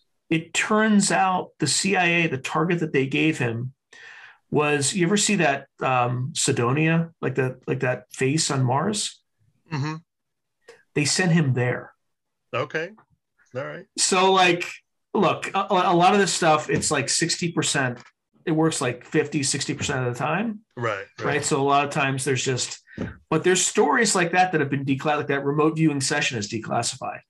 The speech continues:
Speaker 1: Did he
Speaker 2: Right.
Speaker 1: really see Mars one million years plus in the,
Speaker 2: Right,
Speaker 1: in the
Speaker 2: right.
Speaker 1: past? I, I don't know. Is it disinformation?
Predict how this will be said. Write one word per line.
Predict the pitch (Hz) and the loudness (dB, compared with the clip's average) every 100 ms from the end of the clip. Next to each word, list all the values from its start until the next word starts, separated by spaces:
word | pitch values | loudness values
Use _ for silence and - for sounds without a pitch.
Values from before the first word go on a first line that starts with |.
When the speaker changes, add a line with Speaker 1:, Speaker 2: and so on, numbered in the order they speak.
| _ _ - | _ _ -4
Speaker 1:
Did | 143 | 0
he | 185 | 2
Speaker 2:
Right. | 175 | 4
Speaker 1:
really | 175 165 | 4 4
see | 170 185 185 | 2 0 2
Mars | 180 180 180 170 175 - - | 2 2 2 2 0 -4 -4
one | 123 123 | -4 -2
million | 156 160 156 151 139 131 | 0 2 0 -2 -6 -6
years | 165 147 147 135 - - _ - | -4 -2 0 -2 -6 -14 _ -8
plus | - 147 143 156 | -2 -2 0 -4
in | 139 | -2
the, | 131 127 123 - - | -2 -4 -6 -14 -8
Speaker 2:
Right, | 123 113 104 | -4 -4 -4
Speaker 1:
in | - | -4
the | 143 | -4
Speaker 2:
right. | - | -2
Speaker 1:
past? | 147 175 196 - - _ _ _ _ | 0 0 -2 -8 -16 _ _ _ _
I, | - - _ | -12 -12 _
I | 170 | 0
don't | 165 151 | 0 2
know. | 185 202 - - | 0 0 -2 -4
Is | 113 | -6
it | 113 | -2
disinformation? | 117 - 107 151 165 170 180 175 | -4 -4 -6 -2 0 0 -2 -4